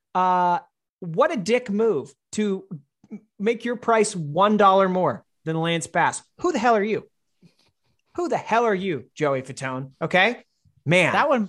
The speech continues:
Speaker 2: yeah, that one blew my mind. Joey Fatone, two fifty, Lance Bass, two forty-nine.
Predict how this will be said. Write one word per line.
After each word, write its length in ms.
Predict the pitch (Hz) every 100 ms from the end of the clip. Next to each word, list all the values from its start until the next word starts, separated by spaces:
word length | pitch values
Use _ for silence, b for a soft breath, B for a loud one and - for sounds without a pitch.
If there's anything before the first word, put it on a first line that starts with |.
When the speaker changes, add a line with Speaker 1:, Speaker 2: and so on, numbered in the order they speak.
| -
Speaker 2:
yeah, 180 | 202 175
that 180 | 202 302
one 160 | 254
blew 140 | 190 180
my 160 | 156
mind. 320 | 151 143 123 120
Joey 180 | 220
Fatone, 420 | 226 - 175 165 156
two 200 | - 180
fifty, 480 | - 170 165 143
Lance 280 | 131 156 170
Bass, 300 | 156 147 139
two 240 | - 180 175
forty-nine. 960 | - 170 156 143 127 123 113 98 104